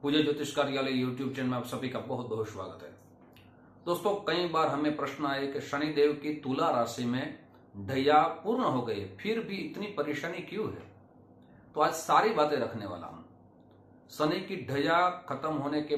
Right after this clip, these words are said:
बाद भी इतनी परेशानी क्यों हो रही है, साथ ही इसके लिए क्या अचूक उपाय है? दोस्तों, अभी जो शनि महाराज चल रहे हैं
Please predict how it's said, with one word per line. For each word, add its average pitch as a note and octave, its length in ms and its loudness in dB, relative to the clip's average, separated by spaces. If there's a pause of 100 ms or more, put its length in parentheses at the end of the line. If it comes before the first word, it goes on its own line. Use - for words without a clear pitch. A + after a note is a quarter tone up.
बाद D3+ 240 6
भी C#3+ 140 -4
इतनी D3+ 280 -4
परेशानी D3 580 -4
क्यों G3+ 280 -2
हो G#2 100 -2
रही F2+ 180 -10
है, - 200 -16 (880)
साथ D#3+ 260 2
ही F#3+ 60 -2
इसके F3 280 -4
लिए F#3 240 -4
क्या F3+ 220 2
अचूक F3 460 -2
उपाय D#3 300 0
है? - 240 -8 (1400)
दोस्तों, F3+ 340 0
अभी E3+ 220 2
जो G#3 460 4
शनि F3 280 -2
महाराज F3 440 4
चल D#3 200 -2
रहे D#3+ 260 2
हैं E3 240 2